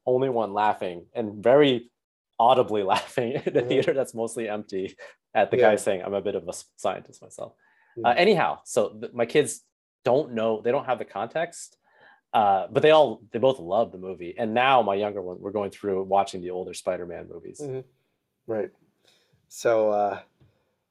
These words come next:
Speaker 2: so yeah, so this is,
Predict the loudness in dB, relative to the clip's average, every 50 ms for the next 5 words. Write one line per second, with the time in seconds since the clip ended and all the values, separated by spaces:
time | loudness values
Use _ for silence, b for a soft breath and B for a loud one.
0 | _ _ _ _ _ _ _ _ _ _ _ _ _ _ -4 0 0 4 6 6
1 | 6 6 4 4 4 4 4 4 2 -2 _ _ _ _ _ _ _ _ _ _
2 | _ _ _ _ _ _ _ _ _ _ _ _ _ _ _ _ _ _ _ _
3 | _ _ _ _ _ _ _ _ _ _ _ -6 -4 2 2 2 2 2 -4 -16